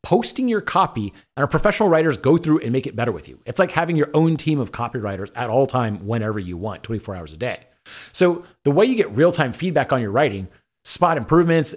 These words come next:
and learn by doing is by submitting your copy. So we have this little copy reviewer tool. So all you gotta do is fill out a couple quick questions that we ask for context, post your copy in that field right there, and it gets uploaded to the right place and all the writers will see it.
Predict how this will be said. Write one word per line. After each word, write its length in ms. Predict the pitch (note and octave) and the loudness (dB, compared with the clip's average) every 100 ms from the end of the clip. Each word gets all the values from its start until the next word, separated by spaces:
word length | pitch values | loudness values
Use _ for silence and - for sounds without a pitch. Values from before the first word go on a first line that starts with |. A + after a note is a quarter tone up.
| - | -4
and 360 | B2+ B2+ B2 A#2 | 0 0 0 -4
learn 520 | G#2 C3+ E3+ D#3+ C#3+ | 0 4 6 4 2
by 180 | A2+ A#2+ | 0 -2
doing 400 | G2 A#2+ F#3+ B2+ | 2 4 4 4
is 160 | A2+ A2+ | 0 -2
by 120 | B2+ | -2
submitting 580 | - D#3 A#2+ G#2 G2 G#2 | -2 -2 0 -2 -4 -6
your 140 | A2+ | -6
copy. 360 | - G3 F2+ E2 - _ - | -2 -2 -2 -14 -18 _ -6
So 100 | - | 2
we 40 | |
have 60 | F#3+ | 4
this 100 | A#3+ | 4
little 160 | B3 E3+ | 2 2
copy 400 | - D#3+ F3+ C#3 | 0 0 0 0
reviewer 400 | G#2+ A#2 B2 G2 | 0 0 -2 -2
tool. 320 | - A1 - - | -10 -16 -18 -6
So 80 | C#3+ | 0
all 80 | |
you 80 | F3 | 2
gotta 140 | F#3+ F3+ | 2 2
do 180 | C3 | 2
is 140 | D3+ - | 0 -2
fill 180 | - A#2+ | -2 -2
out 300 | A#2+ - _ | -2 -8 _
a 80 | - | -12
couple 200 | - D#3+ F3 | -6 -4 -2
quick 180 | B2 | -2
questions 460 | - - A2 B2 A#2+ | -2 -4 -4 -4 -4
that 120 | G2+ | -4
we 160 | A2 A2 | -6 -4
ask 280 | A2 A#2+ - | -4 -6 -6
for 140 | - | -8
context, 640 | G3 - G2 - A2+ - - - _ _ - | -6 -4 -6 -6 -8 -8 -16 -20 _ _ -2
post 260 | C3 E3+ | 2 2
your 120 | A3+ - | 0 -2
copy 400 | B2+ A2+ C3+ C#3 | -2 -2 -2 -2
in 100 | A2+ | 0
that 280 | C3 - _ _ | -4 -6 _ _
field 260 | - A#2+ G#2 | -4 -2 -2
right 180 | G2+ - | -4 -4
there, 220 | G#2 B2 - _ _ _ - | -4 -4 -8 _ _ _ -2
and 100 | D#3+ | 2
it 40 | |
gets 160 | E3+ - | 2 2
uploaded 420 | E3+ F3 D#3 C#3+ | 0 4 4 4
to 100 | C#3 | 0
the 80 | B2 | 0
right 320 | A2+ - - | 0 -4 -2
place 340 | B2+ A#2 - - | 0 0 -2 -8
and 100 | B2 | -8
all 200 | C3+ C3 | 0 2
the 100 | D3 | 4
writers 380 | B2+ A2 A2+ G#2 | 2 0 -2 -6
will 140 | G#2 | -8
see 180 | - - | -4 -4
it. 140 | - | -6